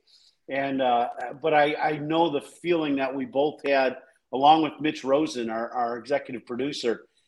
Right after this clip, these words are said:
in the booth, the three of us, um, you know, let's say that five minutes before game time, man, that's a, that's an energy unlike anything else. And, uh, that was fun. But,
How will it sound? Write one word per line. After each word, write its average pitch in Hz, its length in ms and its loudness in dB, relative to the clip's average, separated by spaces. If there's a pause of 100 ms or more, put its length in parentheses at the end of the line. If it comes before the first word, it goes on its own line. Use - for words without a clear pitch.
(140)
in 180 200 6
the 156 100 2
booth, 147 360 4
the 123 80 -10
three 156 320 2
of 131 100 4
us, 120 420 -2 (380)
um, 120 460 2
you 139 120 -2
know, 120 160 0
let's 123 260 -2
say 131 200 -2
that 123 280 -2
five 127 280 2
minutes 135 280 -4
before 127 380 -6
game 127 280 -4
time, 110 300 0
man, 113 160 -10
that's 117 280 -6
a, 107 140 -6 (380)
that's 143 240 4
an 139 80 2
energy 139 480 2
unlike 139 440 0
anything 131 440 0
else. 117 400 0
And, 110 160 -6 (920)
uh, 110 200 -4
that 123 120 0
was 131 140 -6
fun. 139 420 4
But, 127 180 -2